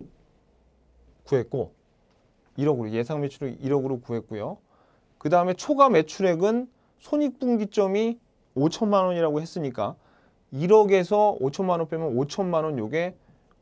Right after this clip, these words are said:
어, 초과 매출이에요. 초과 매출. 그럼 오천만 원에서 십 퍼센트를 곱한 오백만 원이 추가 임대료고, 아까 기본 임대료가 삼천만 원이었으니까 삼천에서 오백 더해서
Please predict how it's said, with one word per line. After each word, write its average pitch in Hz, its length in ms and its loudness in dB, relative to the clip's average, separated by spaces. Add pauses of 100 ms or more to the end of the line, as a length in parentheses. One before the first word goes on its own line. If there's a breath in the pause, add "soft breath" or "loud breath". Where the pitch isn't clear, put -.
어, 110 140 -8 (260)
초과 226 380 2
매출이에요. 107 500 -4
초과 156 300 -8
매출. 95 320 -16 (400 soft breath)
그럼 143 180 0
오천만 214 480 4
원에서 196 520 0 (180 soft breath)
십 - 240 -18
퍼센트를 214 600 0
곱한 170 460 -4 (340 soft breath)
오백만 156 540 0
원이 165 380 -4
추가 220 340 0
임대료고, 127 720 0
아까 165 380 -2 (600 soft breath)
기본 185 460 2
임대료가 147 560 2
삼천만 220 500 -2
원이었으니까 120 800 -4
삼천에서 160 640 -6
오백 123 400 -4
더해서 117 400 -6